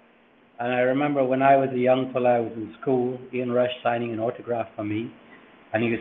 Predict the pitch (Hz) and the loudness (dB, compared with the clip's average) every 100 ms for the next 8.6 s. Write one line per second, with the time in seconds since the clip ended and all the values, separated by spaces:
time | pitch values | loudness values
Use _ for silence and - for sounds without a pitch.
0 | - 151 - 117 131 131 123 120 123 120 | 2 2 4 6 6 6 2 4 4 4
1 | 117 113 - - - - - 113 113 110 | 0 -10 -18 -20 -20 -20 -8 -2 2 2
2 | 110 110 98 - 117 113 123 117 - 131 | 2 -4 -12 -4 -4 -2 -2 -4 -4 -2
3 | 127 143 127 151 151 147 131 113 120 - | 0 0 6 10 10 8 0 0 -4 -6
4 | - 113 120 147 - - - 120 110 139 | -6 -4 2 2 0 -14 -8 -8 -4 -6
5 | - 131 131 113 120 120 123 107 113 113 | 2 4 4 4 4 4 2 -4 -4 0
6 | 113 107 - - - - - - - - | 0 0 -8 -20 -20 -20 -20 -20 -20 -20
7 | - 120 113 123 120 117 101 113 117 117 | -8 0 4 4 4 0 0 2 2 2
8 | 110 - 107 107 120 117 | 0 -4 -4 0 2 0